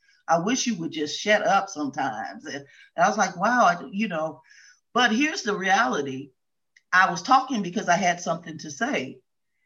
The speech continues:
And I had something to say because God was putting words in my mouth. <laughs> And once I understood my calling,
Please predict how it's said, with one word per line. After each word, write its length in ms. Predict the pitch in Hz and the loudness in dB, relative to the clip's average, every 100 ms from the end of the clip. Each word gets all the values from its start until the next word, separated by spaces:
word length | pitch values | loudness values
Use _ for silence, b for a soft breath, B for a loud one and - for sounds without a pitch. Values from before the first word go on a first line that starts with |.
| _ _ _ - | _ _ _ 0
And 180 | 196 | 2
I 100 | 175 | 4
had 200 | 185 214 | 6 6
something 260 | 208 208 180 | 6 -2 -2
to 80 | 165 | -8
say 240 | 170 320 | -4 -4
because 300 | 226 147 185 | -4 -6 -8
God 300 | - 170 180 | 0 2 2
was 120 | 170 170 | 0 -8
putting 280 | 202 - | -10 -10
words 300 | 160 156 151 | -6 -4 -4
in 140 | 156 147 | -8 -4
my 160 | 156 | -2
mouth. 360 | 151 165 - - - | -2 -2 -4 -6 -10
<laughs> 80 | 247 - - - - _ _ _ B B B | -10 -10 -16 -16 -18 _ _ _ B B B
And 340 | 220 226 226 - | 2 6 6 6
once 240 | 262 - | 0 2
I 100 | 220 | 0
understood 960 | 208 220 180 175 175 - 226 208 147 120 - b _ | 2 0 0 -6 -8 -6 -2 0 0 -4 -12 b _
my 320 | 160 175 196 214 | 2 6 6 4
calling, 540 | 196 139 - - _ | -2 -2 -4 -12 _